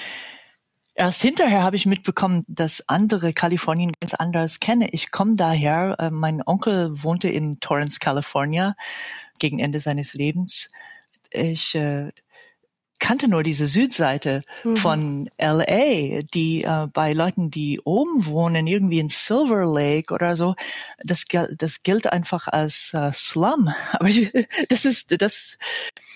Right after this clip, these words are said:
Speaker 1: es hängt auch damit zusammen, dass ich, äh, ich bin ja in den, äh, Sechzigern, Siebzigern in Kalifornien gewesen. Da war ich ganz, ganz klein und trotzdem wusste ich, dass, äh,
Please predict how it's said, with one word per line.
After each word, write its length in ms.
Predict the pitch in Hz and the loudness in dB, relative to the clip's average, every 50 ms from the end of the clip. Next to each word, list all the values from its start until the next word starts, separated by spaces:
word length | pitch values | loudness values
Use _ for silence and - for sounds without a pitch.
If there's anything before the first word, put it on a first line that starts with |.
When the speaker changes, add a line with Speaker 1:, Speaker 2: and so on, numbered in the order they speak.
| - - | -12 -10
Speaker 1:
es 120 | 190 - | -4 0
hängt 180 | 240 240 226 226 | 0 0 2 0
auch 100 | 214 202 | -2 0
damit 280 | - 208 208 226 220 | -2 0 0 0 -2
zusammen, 340 | - 208 190 202 196 190 185 | -2 -4 -2 -2 -2 -2 -2
dass 180 | 180 180 - - | -4 -6 -6 -6
ich, 280 | 196 190 - - - 202 | -6 -6 -6 -8 -8 -6
äh, 220 | 185 180 170 165 156 - _ _ _ _ _ _ _ _ _ _ _ _ _ _ _ _ _ _ | -4 -4 -6 -6 -10 -14 _ _ _ _ _ _ _ _ _ _ _ _ _ _ _ _ _ _
ich 140 | _ 185 - | _ -6 -2
bin 180 | - 196 190 185 | -2 -2 0 0
ja 220 | 180 170 170 160 | 0 -2 -2 -4
in 160 | - - 180 175 | -4 -6 -6 -6
den, 360 | - 165 165 160 160 156 151 151 | -4 -4 -4 -4 -6 -6 -8 -8
äh, 320 | 151 151 151 151 147 147 | -8 -8 -8 -8 -10 -10
Sechzigern, 540 | 147 - 220 - - - 233 180 170 160 151 | -6 -6 -6 -6 -4 -4 -4 -2 -2 -4 -2
Siebzigern 520 | 175 269 - - - 226 180 170 156 151 | -2 -2 -2 -2 -4 -2 -2 -2 -2 -4
in 320 | 147 147 143 139 139 135 - - _ | -4 -6 -6 -8 -8 -10 -14 -16 _
Kalifornien 480 | - 160 147 147 - - 143 156 156 151 | -4 -4 -2 -2 -4 -4 -6 -4 -4 -4
gewesen. 240 | 156 147 165 160 - | -4 -4 -4 -4 -4
Da 80 | 180 | -4
war 100 | 151 175 | -4 -4
ich 300 | 170 156 - - - _ | -4 -4 -8 -14 -14 _
ganz, 380 | - 185 196 220 269 302 - - | -6 -4 -2 -2 -2 -4 -6 -6
ganz 240 | - 226 208 190 - | -6 -6 -6 -6 -8
klein 340 | - - 214 208 226 220 202 | -8 -6 -4 -2 -2 -2 -2
und 120 | 180 - | -4 -6
trotzdem 800 | - - - - - 359 392 - - - - - 196 185 185 175 | -10 -14 -12 -6 -6 -6 -6 -6 -8 -10 -6 -4 -4 -2 -2 -2
wusste 340 | 208 285 285 - - - 165 | -2 -4 -4 -6 -6 -6 -6
ich, 200 | 196 233 - - _ - - _ - - - _ _ | -4 -4 -6 -12 _ -20 -20 _ -20 -20 -20 _ _
dass, 480 | _ 170 - 196 185 - - - - - | _ -4 -2 -2 -2 -2 -6 -6 -6 -6
äh, 340 | 190 185 180 175 170 165 | -4 -4 -2 -2 -4 -6